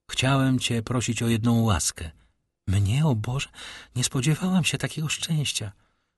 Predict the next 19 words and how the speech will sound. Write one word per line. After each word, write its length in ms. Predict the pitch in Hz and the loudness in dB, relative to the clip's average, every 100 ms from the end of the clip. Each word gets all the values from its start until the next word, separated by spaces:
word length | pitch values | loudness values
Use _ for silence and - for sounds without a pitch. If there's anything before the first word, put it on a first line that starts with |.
| - | -4
"Nazwałaś 560 | 98 101 104 131 135 - | 0 2 4 4 2 0
Heidi 440 | 117 113 107 117 | 0 0 0 -2
swoją 320 | - 113 110 | -2 -2 -2
siostrą. 580 | 113 85 78 - - 82 - _ _ _ _ - | -2 -4 -6 -8 -8 -8 -10 _ _ _ _ 2
Niechże 420 | 127 139 127 131 | 4 4 4 4
więc 280 | 135 135 - | 4 2 0
Heidi 520 | 135 147 143 110 107 | 0 0 0 0 0
rzeczywiście 580 | 104 - 98 120 - 110 | 0 -2 -4 -4 0 2
nią 200 | 90 80 | 2 0
będzie. 600 | 76 92 73 71 82 80 _ _ _ _ - | 0 0 0 -4 -6 -10 _ _ _ _ -4
Walentyno, 600 | 87 101 92 87 71 76 - _ _ _ - | 0 2 0 -2 -4 -6 -12 _ _ _ -10
skoro 240 | - 127 127 | -4 0 2
uważasz, 520 | 123 120 151 117 92 | 4 4 2 2 0
że 180 | 90 104 | 0 0
masz 300 | 113 117 104 | 0 -2 -2
wobec 320 | 110 107 - | -2 -4 -2
mnie 240 | 110 117 | 0 0
jakieś 320 | 117 104 107 92 | 0 -2 -4 -2
długi, 500 | 101 107 90 90 | -2 0 -2 -4